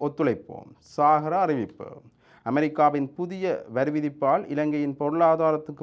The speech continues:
பாதிப்பு ஏற்படும். இதனை எமது குறுகிய அரசியலுக்காக நாங்கள் பயன்படுத்திக் கொள்ளப் போவதில்லை என ஸ்ரீலங்கா பொதுஜன பெரமுனவின் பொதுச் செயலாளர் சாகர காரியவசம் தெரிவித்துள்ளார். "தோற்றம் பெறும்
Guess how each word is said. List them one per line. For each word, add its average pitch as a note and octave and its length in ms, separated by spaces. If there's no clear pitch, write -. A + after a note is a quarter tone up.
பாதிப்பு D3 420
ஏற்படும். G#2 480
இதனை C3+ 500
எமது C3+ 300
குறுகிய F3+ 440
அரசியலுக்காக D3+ 640
நாங்கள் C#3+ 320
பயன்படுத்திக் E3 540
கொள்ளப் D3+ 240
போவதில்லை D3 400
என G#2+ 260
ஸ்ரீலங்கா D3+ 540
பொதுஜன G3 300
பெரமுனவின் D3+ 440
பொதுச் D3+ 240
செயலாளர் C#3+ 480
சாகர E3 360
காரியவசம் D3 460
தெரிவித்துள்ளார். C#3+ 640
"தோற்றம் E3 420
பெறும் D3+ 320